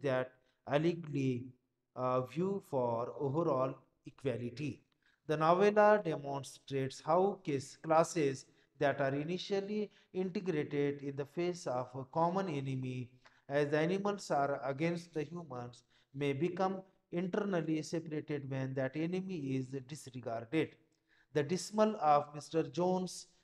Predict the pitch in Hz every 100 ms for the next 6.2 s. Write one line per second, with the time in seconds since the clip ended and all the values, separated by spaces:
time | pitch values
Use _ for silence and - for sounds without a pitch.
0 | _ _ - 175 170 - - 202 - -
1 | - 143 - 165 180 202 196 - - 135
2 | 135 135 135 135 147 135 147 170 180 -
3 | - 131 131 139 131 - 131 123 - _
4 | _ 135 147 160 160 196 190 - - -
5 | - 135 143 - 135 135 135 127 131 127
6 | 123